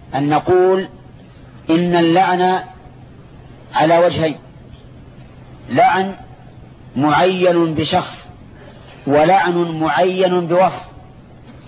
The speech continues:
فاللعن المعين بشخص لا يجوز إلا لمن مات على الكفر، واللعن المعين بوصف جائز. فقوله:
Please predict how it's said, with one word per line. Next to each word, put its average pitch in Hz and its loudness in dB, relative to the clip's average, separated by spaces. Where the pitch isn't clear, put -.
فاللعن 170 2
المعين 165 -2
بشخص 165 -4
لا 180 2
يجوز 147 -4
إلا 180 2
لمن 160 -4
مات 175 -2
على 170 0
الكفر، 143 -8
واللعن 165 2
المعين 170 0
بوصف 165 -2
جائز. 165 0
فقوله: 196 2